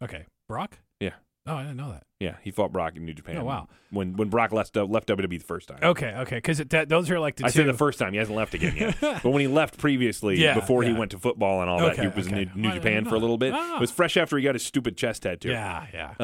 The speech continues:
Speaker 2: Um, and then he, he wrestled, uh, Shinsuke there.
Speaker 1: Yeah.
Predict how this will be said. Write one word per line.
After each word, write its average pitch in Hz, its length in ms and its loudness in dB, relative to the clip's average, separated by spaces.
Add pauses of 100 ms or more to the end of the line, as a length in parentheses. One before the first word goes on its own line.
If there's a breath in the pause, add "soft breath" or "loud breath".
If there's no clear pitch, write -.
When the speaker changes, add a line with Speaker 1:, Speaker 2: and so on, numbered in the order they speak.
(340)
Speaker 2:
Um, 87 220 -6
and 104 120 0
then 98 80 2
he, 95 120 0
he 95 100 0
wrestled, 92 400 -2
uh, 80 360 -2
Shinsuke 82 380 -4
there. 76 160 -14
Speaker 1:
Yeah. 85 200 -10